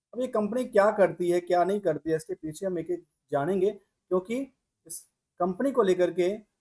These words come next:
कुछ बड़ी चार्ट आकलन ये कहता है कि लगातार ये bullish,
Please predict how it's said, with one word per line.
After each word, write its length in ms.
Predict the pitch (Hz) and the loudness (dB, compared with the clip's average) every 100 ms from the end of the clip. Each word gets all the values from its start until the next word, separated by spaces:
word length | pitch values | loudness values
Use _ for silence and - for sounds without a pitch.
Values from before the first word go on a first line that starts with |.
| _ 247 | _ -6
कुछ 180 | 240 | -6
बड़ी 340 | 165 156 214 254 | -2 0 0 -2
चार्ट 300 | 196 180 175 | 2 2 4
आकलन 360 | 160 160 175 | 0 0 -2
ये 120 | 165 180 | 0 0
कहता 380 | 156 147 170 | -2 0 2
है 100 | 165 | 0
कि 140 | 170 175 | 0 -2
लगातार 640 | 147 151 156 156 185 196 | 0 0 0 -2 -4 -2
ये 140 | 202 | -4
bullish, 760 | 160 135 170 202 480 - - - | -6 -4 -4 -2 -4 -6 -8 -14